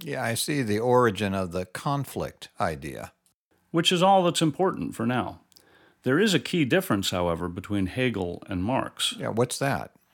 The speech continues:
Speaker 2: Hegel was an idealist and Marx was a materialist.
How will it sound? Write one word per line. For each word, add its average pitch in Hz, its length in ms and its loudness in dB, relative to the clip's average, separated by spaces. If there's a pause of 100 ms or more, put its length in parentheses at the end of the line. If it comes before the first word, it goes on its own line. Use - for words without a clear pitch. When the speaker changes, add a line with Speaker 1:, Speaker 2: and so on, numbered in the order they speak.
(340)
Speaker 2:
Hegel 185 440 4
was 170 180 2
an 123 80 2
idealist 113 800 2 (160)
and 98 200 0
Marx 107 460 0
was 110 240 -6
a 113 60 0
materialist. 107 800 0